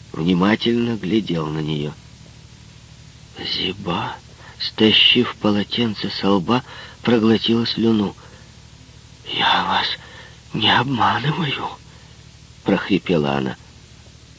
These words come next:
«Обманываете. Куда вы выбросили коробочку от часов на вокзале? Вы ведь сами не знаете, да?» Следователь по особо важным делам, независимо от своей воли, повысил голос.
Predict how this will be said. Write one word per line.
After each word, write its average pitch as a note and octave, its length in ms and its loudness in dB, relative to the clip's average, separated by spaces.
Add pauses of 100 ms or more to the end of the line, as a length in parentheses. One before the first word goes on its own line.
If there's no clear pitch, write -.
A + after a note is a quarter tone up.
(140)
«Обманываете. G#2 1000 0 (1500)
Куда D3+ 300 6
вы F#2+ 160 6
выбросили F#2 540 4
коробочку F#2+ 680 2
от E2+ 180 2
часов - 500 0
на G2+ 100 2
вокзале? F2 480 0 (1300)
Вы G2 220 8
ведь - 200 4 (180)
сами A#3 300 4
не B2 220 6
знаете, C#2 560 -4
да?» D3+ 180 0 (1400)
Следователь D#2+ 600 0
по E2 220 0
особо D#2+ 320 -2
важным D#2 420 -2
делам, F2+ 340 0 (600)
независимо F2+ 680 4
от D#2 80 -4 (100)
своей D#2+ 320 2
воли, G2 240 4
повысил F#2 460 0
голос. D2 300 -2